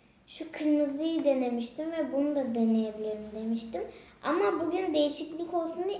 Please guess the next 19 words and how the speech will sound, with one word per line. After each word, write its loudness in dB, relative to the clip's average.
en 6
açık -8
rengi -2
deneyeceğiz. -4
Hadi -2
denemeye -4
geçelim. -2
Şimdi 6
kapağını -4
açacağım. 0
Ama, 4
e, 4
kapağını 4
açtığım 2
an 2
fışkıracak. -2
Şöyle -2
göstereyim -2
rengini. -10